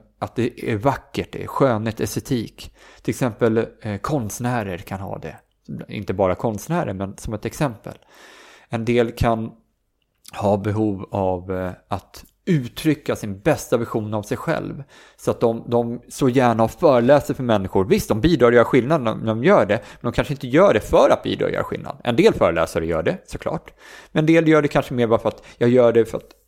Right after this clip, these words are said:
jag får uttrycka min bästa version av mig själv, till exempel. Det behöver inte bara vara föreläsning, men bra exempel. En del har behov av rättvisa. Det här ska vara rätt.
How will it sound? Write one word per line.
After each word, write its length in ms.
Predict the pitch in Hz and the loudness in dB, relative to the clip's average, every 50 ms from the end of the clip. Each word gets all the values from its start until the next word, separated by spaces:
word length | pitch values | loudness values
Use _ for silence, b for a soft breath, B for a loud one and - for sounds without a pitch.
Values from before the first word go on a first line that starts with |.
| _ _ _ _ | _ _ _ _
jag 160 | 127 117 - - _ | -14 -14 -14 -10 _
får 100 | - - _ | -12 -6 _
uttrycka 500 | - 190 160 139 - - 143 - - 127 | 0 0 0 -2 -4 -6 -6 -4 -2 -4
min 120 | 120 123 | -4 0
bästa 260 | 113 135 120 - - 120 | 0 -2 -2 0 -2 -2
version 320 | 110 - - 120 110 113 | -2 -2 -4 -6 -6 -6
av 60 | 113 | -6
mig 120 | 117 120 - | -8 -8 -6
själv, 200 | - - - - _ _ _ _ | -8 -8 -8 -10 _ _ _ _
till 80 | - 339 | -10 -10
exempel. 380 | - - - - _ _ - 147 | -8 -8 -14 -16 _ _ -20 -20
Det 560 | _ _ _ _ _ _ _ _ _ _ _ | _ _ _ _ _ _ _ _ _ _ _
behöver 160 | 135 131 131 | -2 -2 -2
inte 120 | 107 - | -4 -2
bara 120 | - 90 85 | 0 0 2
vara 140 | 85 87 85 | 2 0 0
föreläsning, 580 | - - 90 98 135 180 175 - - - - | 0 -2 0 0 0 -2 -2 -4 -8 -10 -8
men 180 | 156 208 196 196 _ _ | -8 -8 -10 -12 _ _
bra 160 | - 190 175 | 0 2 2
exempel. 460 | 165 - - 202 180 156 _ - - - _ _ _ _ B B B B B B B B B B B B B B B B B B B B B | 2 2 -2 -6 -6 -6 _ -14 -16 -16 _ _ _ _ B B B B B B B B B B B B B B B B B B B B B
En 120 | 147 143 | -2 2
del 160 | 151 156 156 | 4 4 4
har 80 | 160 160 | 4 4
behov 260 | 156 160 165 165 160 | 4 4 4 6 4
av 60 | 160 | 4
rättvisa. 880 | 143 165 190 - - - - 127 156 196 233 220 - - - - - - - _ _ _ _ _ _ _ - | 4 4 0 0 -2 -12 -8 -6 -6 -6 -6 -10 -12 -8 -10 -10 -10 -10 -18 _ _ _ _ _ _ _ -10
Det 60 | - | -10
här 60 | 110 107 | -10 -8
ska 140 | - - | -6 -2
vara 140 | 127 131 127 | 0 0 0
rätt. 460 | - 151 143 - - - _ _ - | 2 0 0 -2 -2 -14 _ _ -16